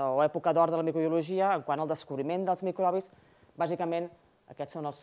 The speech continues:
que es consideren els dos pares de la microbiologia, eh? Louis Pasteur i Robert Koch, són coetanis de finals del segle dinou, començaments del vint, eh? Pasteur és molt important en la microbiologia perquè és, eh,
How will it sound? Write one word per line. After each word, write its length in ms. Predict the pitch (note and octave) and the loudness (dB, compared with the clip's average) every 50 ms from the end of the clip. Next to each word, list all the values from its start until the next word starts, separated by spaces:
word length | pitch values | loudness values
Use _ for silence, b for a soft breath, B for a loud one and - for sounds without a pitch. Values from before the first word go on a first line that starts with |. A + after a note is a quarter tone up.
| - _ | -20 _
que 80 | _ C#3+ - | _ -16 -14
es 60 | - | -14
consideren 320 | - B2+ - C#3 C3+ C3 C3 | -16 -14 -10 -8 -8 -8 -8
els 80 | C3 - | -6 -8
dos 140 | D3 - - | -8 -8 -2
pares 220 | - C#3 C#3 C3 | 0 0 0 0
de 20 | D3 | -2
la 80 | C3+ | -4
microbiologia, 640 | C3+ B2+ C3+ C3 B2+ C3+ B2+ B2 D3 D#3 F3 F#3+ G3+ | -4 -4 -6 -6 -6 -6 -6 -6 -6 -4 -4 -4 -4
eh? 180 | G3 F3 F#3 - - | -6 -10 -10 -8 -8
Louis 180 | D3 D3 D3 | -8 -8 -8
Pasteur 460 | - D3 - - _ F3 F3 F#3 F3+ F3 | -12 -14 -14 -10 _ -2 -2 0 0 0
i 80 | D#3+ D#3 C#3+ | -2 -4 -4
Robert 240 | C3 C3+ C#3+ - - | -4 -6 -8 -4 -2
Koch, 220 | F#3 G3 G3 - - - | -2 -2 -2 -4 -10 -10
són 160 | E3+ E3 D#3 | -10 -10 -4
coetanis 480 | - F3+ D#3 D3 - F3+ G3 A#3 A#3 F#3+ | 2 2 2 4 4 2 4 4 0 -2
de 80 | - D#3+ | -4 -6
finals 300 | - E3+ D#3 D3 C#3+ - | -6 -4 -4 -4 -4 -6
del 100 | C#3 - | -8 -8
segle 240 | - C#3+ - C#3+ | -10 -8 -6 -6
dinou, 160 | C#3 C#3 D3+ D#3 D3+ | -2 -2 -4 -2 -2
començaments 420 | D3+ C3+ B2+ - C3+ C3 C3+ B2 | -6 -8 -8 -8 -8 -8 -8 -6
del 160 | C3+ C3 C3 C3+ C3 | -4 -6 -6 -2 -2
vint, 240 | F3+ F#3 F#3 F#3+ F#3 _ - _ F3+ | -4 -4 -4 -6 -12 _ -20 _ -20
eh? 60 | G3 - _ _ _ b b b b b b b b b b b _ _ _ _ | -20 -20 _ _ _ b b b b b b b b b b b _ _ _ _
Pasteur 400 | E3+ E3 - - G#3+ A3 A3 A3+ A3 - - _ _ _ _ _ _ _ _ _ _ _ _ _ _ _ _ _ _ - | -6 -6 0 4 4 4 4 4 -4 -6 -16 _ _ _ _ _ _ _ _ _ _ _ _ _ _ _ _ _ _ -2
és 80 | F3 D#3 | -2 0
molt 220 | F3 G3 A3 A3+ A#3 | 2 2 4 4 4
important 380 | A3 A3+ G#3+ - - G#3 G#3 | 4 0 0 2 2 2 2
en 100 | G#3 G3 | 2 0
la 80 | F#3 F3 | 0 0
microbiologia 720 | F3 E3+ - F3+ E3 E3 D#3+ E3 D#3 D3 F3+ F#3 F#3 F3+ | 0 -2 0 0 0 2 2 0 0 0 2 0 2 4
perquè 300 | F3+ D#3+ D3 - E3 D#3 E3+ F3+ | 2 0 0 2 2 2 2 2
és, 160 | E3+ - F3+ | 0 -2 -8
eh, 160 | - - D#3 | -2 0 2